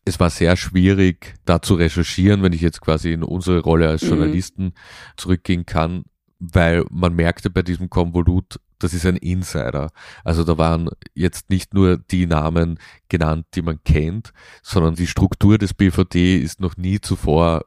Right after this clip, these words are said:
Speaker 1: öffentlich so dargelegt worden. Das heißt, es war relativ klar, das muss von einem Insider stammen. Und zwar von einem Insider, der jetzt nicht in irgendeinem Kammerl hockt und für seinen eigenen Bereich Einblicke hat,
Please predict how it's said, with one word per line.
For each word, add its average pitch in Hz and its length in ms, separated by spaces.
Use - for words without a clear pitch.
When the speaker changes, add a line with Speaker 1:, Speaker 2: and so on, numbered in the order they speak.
Speaker 1:
öffentlich 85 580
so 87 280
dargelegt 78 680
worden. 73 360
Das - 400
heißt, 78 320
es - 140
war 85 260
relativ 85 400
klar, 78 220
das 80 180
muss 90 400
von 82 200
einem 82 180
Insider 80 720
stammen. 78 440
Und 80 140
zwar 85 160
von 82 120
einem 85 180
Insider, 87 540
der 85 120
jetzt - 180
nicht 92 240
in 78 60
irgendeinem 80 480
Kammerl 85 480
hockt - 460
und 82 420
für - 200
seinen 78 360
eigenen 90 500
Bereich 85 540
Einblicke 87 500
hat, 82 280